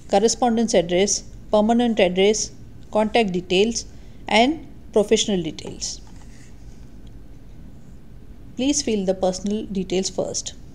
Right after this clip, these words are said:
Please fill personal details properly, as after submitting the details,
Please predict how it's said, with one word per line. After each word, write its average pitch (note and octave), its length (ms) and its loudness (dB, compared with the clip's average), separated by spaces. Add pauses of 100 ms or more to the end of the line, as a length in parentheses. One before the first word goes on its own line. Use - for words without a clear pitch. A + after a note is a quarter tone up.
(2500)
Please B3+ 260 2
fill A3+ 220 4
personal G#3+ 420 4
details G3+ 340 2
properly, F3+ 640 2 (960)
as A#3 220 8
after G#3 320 2
submitting G#3 640 2
the G#3+ 100 8
details, F3+ 580 2